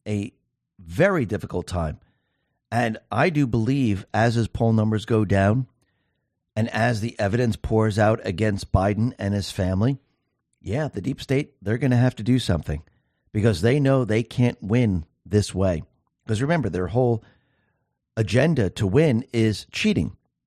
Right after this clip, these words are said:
And you need to have at least a candidate that actually gets some votes because you can't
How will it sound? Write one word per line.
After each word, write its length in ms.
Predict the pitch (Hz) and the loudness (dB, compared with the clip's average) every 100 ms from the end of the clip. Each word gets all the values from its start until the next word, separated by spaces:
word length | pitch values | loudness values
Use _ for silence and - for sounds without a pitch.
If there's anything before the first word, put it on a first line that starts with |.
| _ | _
And 220 | 117 113 | -4 -2
you 100 | 107 | 0
need 260 | 117 175 185 _ _ - | 2 2 -2 _ _ -20
to 100 | - | -12
have 240 | - 110 104 | -4 0 0
at 160 | - | -2
least 420 | 113 202 143 - - _ | -4 -4 -4 -8 -16 _
a 200 | - 113 | -4 -4
candidate 640 | 107 135 160 147 101 110 - | -2 0 2 2 -2 -4 -4
that 240 | 107 - | -4 -4
actually 520 | - 117 - 117 107 - _ 90 | -4 -4 -2 -4 -4 -6 _ -8
gets 240 | 120 113 | -6 -6
some 340 | - 165 170 | -4 0 2
votes 500 | 135 90 85 - - - _ _ _ _ | 2 0 -2 -4 -14 -16 _ _ _ _
because 260 | 113 127 | -2 0
you 80 | 107 | 0
can't 280 | - 151 - | -2 -2 -4